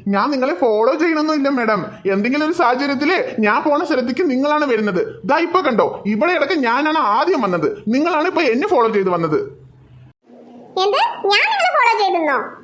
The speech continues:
Speaker 2: ഹലോ, ഹലോ, മതി, മതി, രണ്ടുപേരും വീണ്ടും തുടങ്ങണ്ട. ഹേ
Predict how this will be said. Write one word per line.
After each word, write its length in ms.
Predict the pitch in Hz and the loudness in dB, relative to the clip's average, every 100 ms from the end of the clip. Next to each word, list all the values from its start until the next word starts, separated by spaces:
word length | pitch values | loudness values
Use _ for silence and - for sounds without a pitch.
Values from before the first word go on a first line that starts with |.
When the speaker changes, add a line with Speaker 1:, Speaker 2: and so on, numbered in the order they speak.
| - - _ _ _ _ - | -20 -20 _ _ _ _ -4
Speaker 2:
ഹലോ, 160 | 440 - | 0 0
ഹലോ, 160 | 605 740 539 | 2 0 0
മതി, 180 | 480 719 | 0 0
മതി, 240 | 554 622 494 - 605 | 0 0 -4 -6 0
രണ്ടുപേരും 440 | 453 494 - 523 640 | 0 2 -2 -2 -2
വീണ്ടും 280 | 539 622 784 762 | -2 -2 -2 0
തുടങ്ങണ്ട. 380 | 508 466 415 339 - - - _ _ _ _ _ _ _ - | 0 0 0 -2 -2 -10 -20 _ _ _ _ _ _ _ -8
ഹേ 100 | 466 | -2